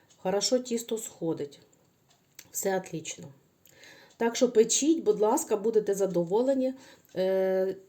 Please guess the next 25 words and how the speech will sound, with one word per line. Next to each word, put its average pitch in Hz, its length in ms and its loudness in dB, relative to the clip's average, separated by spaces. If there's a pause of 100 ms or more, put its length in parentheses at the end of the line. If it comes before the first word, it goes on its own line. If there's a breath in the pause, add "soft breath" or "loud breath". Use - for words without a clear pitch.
(160)
трошки 254 360 4
в 240 40 -4
мене 240 200 2
духовка, 165 480 -2
от 170 180 4
як 170 100 -2 (140)
нижче 240 380 2
ставиш, 262 380 -2
то 208 120 -8
більше 208 280 -6
підпікає. 170 640 -8
Ну, 508 120 4
то 453 140 2
нічого. 143 580 -4 (840)
То 370 80 -6
не 147 140 -6
страшно. - 520 -12 (1200)
Смакуйте, 285 800 0
смакуйте. 277 800 -6 (480 loud breath)
То, 302 200 4
що 254 220 -4
надо. 165 380 -8 (3000)
Той 208 140 -8
момент, 240 540 -2
коли 202 380 -6